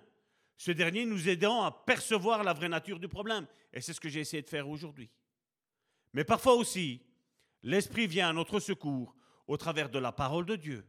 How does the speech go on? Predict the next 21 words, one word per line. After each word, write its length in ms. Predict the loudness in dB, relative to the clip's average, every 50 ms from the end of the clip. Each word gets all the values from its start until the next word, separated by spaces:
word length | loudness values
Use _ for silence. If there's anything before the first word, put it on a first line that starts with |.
| _ _ _ _ _ _ _ _ _ _ _
ou 120 | -10 -6 -2
d'un 180 | 0 2 2 2
incident 480 | 2 0 0 -2 -4 -2 0 0 0
dans 120 | 0 -2 -4
la 120 | -4 -4
vie 380 | -4 -4 -4 -4 -4 -6 -8 -14 _ _ _ _ _ _ _ _
qui 140 | -8 -4 -2
nous 100 | -2 0
fait 160 | 0 0 0
soudainement 580 | 0 -2 -6 -4 -2 0 0 0 -2 -4 -4
prendre 300 | -4 -4 -4 -4 -6 -6
conscience 720 | -6 -6 -6 -6 -6 -4 -2 -2 0 0 -2 -4 -8 -10 -16 _ _ _ _ _ _ _ _
de 100 | -2 0
notre 300 | 0 0 0 -2 -6 -6
véritable 640 | -4 -2 -2 -2 -2 -2 -2 -4 -6 -6 -6 -6 -4
problème. 440 | -4 -4 -6 -8 -12 -14 -16 -18 -20 _ _ _ _ _ _ _ _ _ _ _ _ _ _ _ _ _ _ _ _ _ _ _ _ _ _ _ _ _
Il 100 | -2 0 0
est 120 | 2 4
en 120 | 4 4 4
effet 260 | 2 2 4 4 6
important 720 | 6 4 4 2 0 -2 0 0 0 0 0 -2 -6 -10